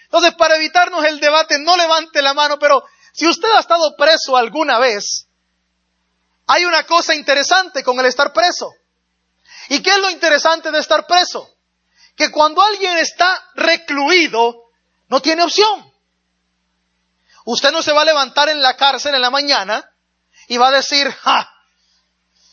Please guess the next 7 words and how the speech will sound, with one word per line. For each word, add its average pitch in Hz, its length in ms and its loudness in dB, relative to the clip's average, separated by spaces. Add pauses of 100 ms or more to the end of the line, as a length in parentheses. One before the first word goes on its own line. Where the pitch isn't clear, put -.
(400)
sería 185 380 -4
tan 151 320 -14
rico 185 500 -6
unas 180 220 -8
baleaditas, 156 1040 -6
unas 170 240 -12
pupusas - 1040 -4